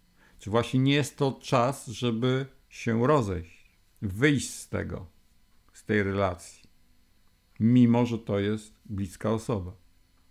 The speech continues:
ktoś z rodziny, nawet bardzo bliskiej pokrewieństwa?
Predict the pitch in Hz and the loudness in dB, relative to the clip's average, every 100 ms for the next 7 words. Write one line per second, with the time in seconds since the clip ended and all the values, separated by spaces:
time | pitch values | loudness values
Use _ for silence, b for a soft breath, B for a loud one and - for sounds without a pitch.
0 | _ _ _ _ _ _ _ _ _ _ | _ _ _ _ _ _ _ _ _ _
1 | _ _ - - 92 95 113 117 101 85 | _ _ -12 -6 -4 -2 0 0 -2 -6
2 | 80 _ _ _ - 85 85 92 92 95 | -8 _ _ _ -10 -6 -4 -4 -2 -2
3 | 95 104 98 90 - 95 90 - 92 92 | -2 -4 -4 -8 -8 -10 -10 -10 -10 -8
4 | 92 90 - - | -8 -8 -8 -14